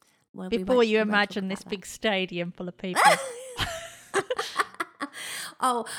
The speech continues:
Speaker 1: I'll tell you what as well. I've got to tell you about this as well. 'Cause you know it was, it's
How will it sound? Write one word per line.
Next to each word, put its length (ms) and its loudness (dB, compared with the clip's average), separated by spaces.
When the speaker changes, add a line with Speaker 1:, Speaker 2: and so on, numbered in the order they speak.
Speaker 1:
I'll 80 0
tell 180 0
you 80 0
what 140 0
as 160 -4
well. 200 0
I've 220 -4
got 280 -4
to 120 -12
tell 180 -2
you 120 -2
about 260 -6
this 180 -12
as 120 -10
well. 280 -8
'Cause 180 -6
you 60 -4
know 240 0
it 120 -4
was, 240 -8
it's 240 -8